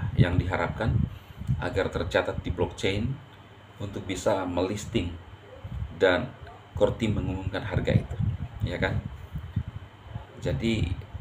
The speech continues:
kita mesti mensupport, bukan meng-, menghan-,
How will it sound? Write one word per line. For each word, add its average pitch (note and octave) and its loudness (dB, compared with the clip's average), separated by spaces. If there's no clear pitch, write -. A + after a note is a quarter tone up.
kita A#2 2
mesti A#2 2
mensupport, A2 2
bukan A#2 2
meng-, G2+ 2
menghan-, A2+ 4